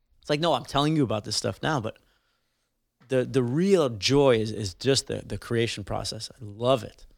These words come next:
And now my business development department is gonna fucking rip. Very excited.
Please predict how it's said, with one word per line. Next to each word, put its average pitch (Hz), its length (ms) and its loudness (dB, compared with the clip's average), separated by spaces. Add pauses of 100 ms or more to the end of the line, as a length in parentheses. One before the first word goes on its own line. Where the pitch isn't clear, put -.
(500)
And 123 80 -4
now 139 100 4
my 139 120 4
business 131 360 2
development 120 520 -2
department 139 500 -4
is 104 160 -12
gonna 117 220 -2
fucking 110 880 -8
rip. 120 280 0 (1040)
Very 120 180 6
excited. 117 480 0